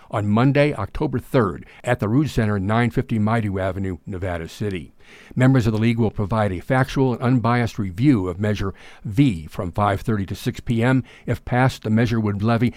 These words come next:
a half-cent sales tax to raise funds for wildfire prevention, emergency services, and disaster readiness. A League of Women Voters moderator will facilitate a forum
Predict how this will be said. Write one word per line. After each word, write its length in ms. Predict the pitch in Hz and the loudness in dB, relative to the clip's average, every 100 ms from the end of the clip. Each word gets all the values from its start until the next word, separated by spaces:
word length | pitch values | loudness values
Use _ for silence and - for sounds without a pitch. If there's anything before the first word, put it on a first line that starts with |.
| - - | -6 -6
a 100 | 101 | -6
half-cent 600 | - 151 - - 135 - | 0 0 0 -2 -4 0
sales 380 | - 127 101 | 2 2 2
tax 360 | - 87 87 - - - - | -4 -6 -8 -14 -20 -20 -8
to 160 | - | -4
raise 300 | 110 120 127 | 0 2 0
funds 340 | - 117 113 - | 0 0 0 -2
for 140 | 95 | -6
wildfire 680 | 98 110 123 113 - 110 107 | -2 0 0 -2 -2 -2 -2
prevention, 580 | - 101 123 131 139 135 - - | -4 0 2 2 0 0 -6 -6
emergency 480 | 107 110 110 104 101 | 0 2 2 -2 -4
services, 600 | - 123 104 - 95 87 - - | -2 0 0 -4 -8 -10 -12 -6
and 100 | 110 | -2
disaster 500 | 110 98 101 - 98 | 0 0 -2 -2 -6
readiness. 640 | 92 90 73 - - - - - - - | -4 -6 -8 -14 -18 -20 -20 -20 -20 -8
A 120 | 123 | -2
League 180 | 127 139 | 4 4
of 80 | 135 | 6
Women 220 | 127 120 | 6 4
Voters 280 | 117 107 98 | 4 2 2
moderator 520 | 110 135 127 107 98 | 2 4 2 0 0
will 140 | 98 | -4
facilitate 540 | 90 113 - 113 104 104 | -6 -6 -4 -4 -2 -4
a 60 | |
forum 400 | 90 113 107 117 | -4 0 2 0